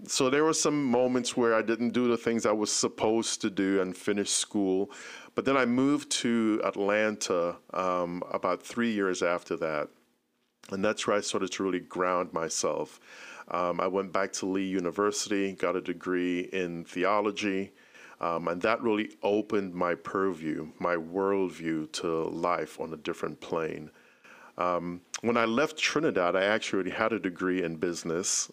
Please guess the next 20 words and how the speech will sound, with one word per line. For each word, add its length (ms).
Um, 360
so 600
I 80
started 440
working 360
for 160
a 20
couple 260
of 60
different 320
companies, 720
which 200
was 140
fine 340
for 180
a 100
while. 340
I 60
was 260
the, 500